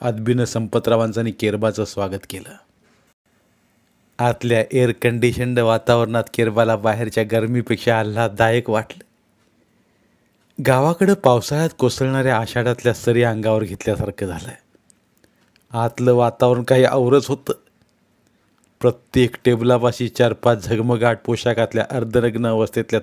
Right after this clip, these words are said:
तरुणींचं कोंडाळं दिसत होतं. कुणी नुसत्या हाफचड्डी व ब्रेशियरवरच होत्या, तर कुणी त्यापेक्षा तुकडी कपडं घालून गिऱ्हाईकांच्या टेबलाभोवती आत घुमणाऱ्या संगीताच्या व गाण्याच्या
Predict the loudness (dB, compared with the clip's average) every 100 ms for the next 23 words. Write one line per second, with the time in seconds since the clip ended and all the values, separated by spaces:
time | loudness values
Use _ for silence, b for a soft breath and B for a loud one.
0 | -2 -4 -2 -4 -4 -6 -6 -4 -2 -2
1 | -4 -8 -8 -8 -10 -14 -20 _ _ _
2 | _ _ _ _ _ _ _ _ _ -8
3 | -4 0 2 2 -2 -2 -2 0 0 0
4 | 2 2 4 2 2 2 2 2 0 0
5 | -2 -4 -6 -4 -6 -8 _ _ _ -6
6 | -4 -2 0 0 2 2 2 -4 -4 -4
7 | -4 -4 -4 -4 -4 -2 -2 -2 -4 -2
8 | 0 0 0 -2 -2 -2 0 0 2 0
9 | 0 -4 -6 -8 b b b b -4 -4
10 | -2 -6 -2 0 2 2 0 -4 -4 0
11 | -2 0 0 0 0 0 -2 -2